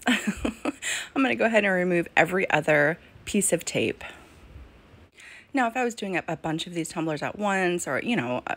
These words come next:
a few more than just one, I would definitely hold on to those other pieces of tape that I just took off and reuse it for another tumbler to do the same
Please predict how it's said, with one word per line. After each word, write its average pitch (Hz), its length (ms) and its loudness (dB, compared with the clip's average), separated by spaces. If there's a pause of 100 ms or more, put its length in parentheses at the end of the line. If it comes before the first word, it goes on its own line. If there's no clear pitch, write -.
(120)
a 139 60 -4
few 185 220 -2
more 147 220 4
than 135 160 2
just - 180 -6
one, 135 320 2
I 139 80 2
would 135 200 2
definitely 143 340 0
hold 147 220 0
on 143 200 2
to 139 60 0
those 139 280 2
other 143 160 0
pieces 139 360 -4
of 123 80 -8
tape 143 240 0
that 143 80 4
I 151 80 2
just 165 180 -4
took - 180 -2
off 156 280 4 (360)
and 156 160 4
reuse 147 380 2
it 131 300 4
for 139 340 0
another 131 360 2
tumbler 120 480 0
to - 180 -8
do 127 100 -4
the 120 120 -4
same 123 440 -2